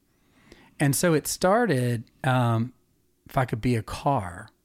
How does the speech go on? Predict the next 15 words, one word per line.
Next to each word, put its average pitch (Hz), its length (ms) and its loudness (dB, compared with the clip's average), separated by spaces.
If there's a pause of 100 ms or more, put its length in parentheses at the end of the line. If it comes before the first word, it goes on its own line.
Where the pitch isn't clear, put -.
what - 80 -20
kind 139 140 2
of 135 60 -2
car 160 260 0
would 98 140 -8
you 95 60 -16
be?" - 360 -20 (540)
"Oh, 123 300 -2
yeah, 123 240 -10
well, 120 220 -8
I 123 80 -2
know 131 140 0
what 104 120 -4
that 107 220 -6
is." 92 320 -14